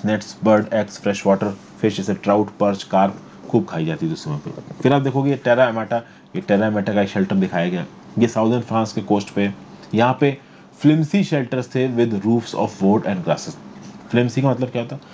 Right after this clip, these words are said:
Flimsy का मतलब होता है जिसमें ज़्यादा ताकत नहीं है, ज़रा सा धक्का लगा, खतरनाक सी आंधी तूफान आई तो छत उड़ जाएगी। तो flimsy shelters with roof of wood and grasses पाए जाते थे।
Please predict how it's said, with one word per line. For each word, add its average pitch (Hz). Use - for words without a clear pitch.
Flimsy 156
का 180
मतलब 170
होता 151
है 165
जिसमें 160
ज़्यादा 139
ताकत 113
नहीं 92
है, 71
ज़रा 113
सा 120
धक्का 113
लगा, 117
खतरनाक 120
सी 123
आंधी 113
तूफान 110
आई 113
तो 110
छत 101
उड़ 87
जाएगी। 78
तो 139
flimsy 139
shelters 139
with 110
roof 127
of 123
wood 120
and 104
grasses 98
पाए 107
जाते 104
थे। 110